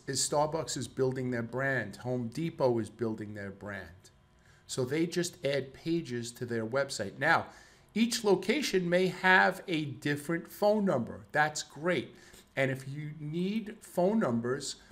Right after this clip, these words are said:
one of the places we use is called CallRail.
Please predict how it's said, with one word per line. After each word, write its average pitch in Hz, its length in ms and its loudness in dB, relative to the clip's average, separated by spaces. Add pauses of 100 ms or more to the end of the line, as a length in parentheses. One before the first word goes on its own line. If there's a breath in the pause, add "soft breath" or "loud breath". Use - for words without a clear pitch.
(180 loud breath)
one 175 220 0
of 214 60 -2
the 185 80 -6
places 175 500 -2
we 185 80 -2
use 135 340 -4
is 127 120 -8
called 120 360 -4
CallRail. 123 840 4